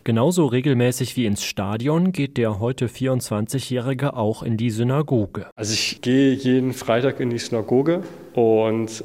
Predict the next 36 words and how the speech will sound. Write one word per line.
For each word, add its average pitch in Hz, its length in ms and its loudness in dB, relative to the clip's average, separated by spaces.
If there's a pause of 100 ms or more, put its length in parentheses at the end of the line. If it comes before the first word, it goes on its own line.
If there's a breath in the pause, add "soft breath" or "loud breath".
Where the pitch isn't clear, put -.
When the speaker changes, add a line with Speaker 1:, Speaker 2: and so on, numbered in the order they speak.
Speaker 2:
ich 113 220 -6
feiere 117 340 0
die 113 120 -6
Feiertage, 131 680 0
aber 107 140 0
ich - 140 -6
lebe 107 160 -2
jetzt 113 80 -8
nicht - 160 -12
unbedingt 113 480 -8
koscher. 160 480 -2 (320 loud breath)
Also 107 200 -4
wahrscheinlich 117 400 -2
bin 117 120 0
ich - 260 -4
liberal-jüdisch, 117 880 -2
wenn 120 100 -2
man 117 120 0
da 120 80 0
irgendwie 117 180 0
einen 113 100 -2
Begriff 117 300 -2
dafür 127 240 -2
finden 131 280 0
möchte. 120 380 0
Speaker 1:
Dass 127 200 0
er 127 80 4
Jude 123 380 2
ist, 127 320 -2
spielt 143 340 0
für - 140 -4
ihn 139 220 2
im 139 100 2
Stadion 127 520 0
keine 113 340 2
Rolle. 95 420 -4